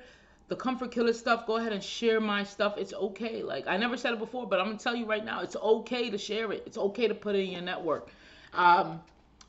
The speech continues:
so go ahead and listen to that podcast. And it's with Nick Holiday. It's on the comfort killers dot com right now.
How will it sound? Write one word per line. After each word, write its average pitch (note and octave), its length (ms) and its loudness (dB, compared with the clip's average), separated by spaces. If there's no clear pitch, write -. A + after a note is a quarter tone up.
so A3 220 4
go B3+ 180 6
ahead C4 260 4
and G#3+ 120 0
listen A3+ 280 -2
to G#3+ 160 0
that F3+ 200 0
podcast. E3+ 680 -2
And E3 140 -2
it's D#3 160 -6
with E3 160 -2
Nick F3 180 -6
Holiday. D#3 460 2
It's C3 140 -4
on D3+ 100 -4
the D3+ 80 -6
comfort E3 300 -10
killers D#3 300 -4
dot C#3 200 -2
com C#3+ 260 -6
right C#3 160 -6
now. B2+ 340 -10